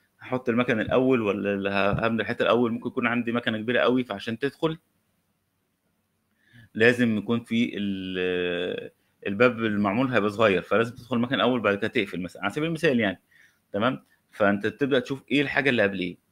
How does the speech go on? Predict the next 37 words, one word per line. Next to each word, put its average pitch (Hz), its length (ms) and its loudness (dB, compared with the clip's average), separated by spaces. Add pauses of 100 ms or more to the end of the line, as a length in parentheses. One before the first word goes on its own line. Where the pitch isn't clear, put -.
مثلًا 104 540 0
هل 92 500 -4
دي 104 140 -2
هتبقى 101 220 -2
دي 101 240 -2
قبل 92 220 -6
دي؟ 117 220 -6 (360)
فممكن 135 480 -2
في 113 140 -8
الجدول 113 420 0
الزمني 123 260 0
ما 107 80 -6
تكونش - 240 -10
واضحة، - 280 -8
إنما 107 280 -4
لما 98 260 -4
تبدأ 120 300 0
تعملها 110 640 -4 (420)
ب-، 101 160 -10
آه، 95 1080 -2
الفور 120 320 0
دي 113 200 2
في - 100 -6
البيم، 131 420 2 (160)
اللي 92 180 -4
هو 101 100 2
إن 98 100 0
أنا 101 160 2
بزود 98 540 -2
التايم، 117 520 -2
بزود 101 340 -2
الوقت 101 460 0 (380)
على 98 400 2
المبنى، 107 500 0
بدل 104 260 0
ما 98 100 -2
المبنى، 98 400 -2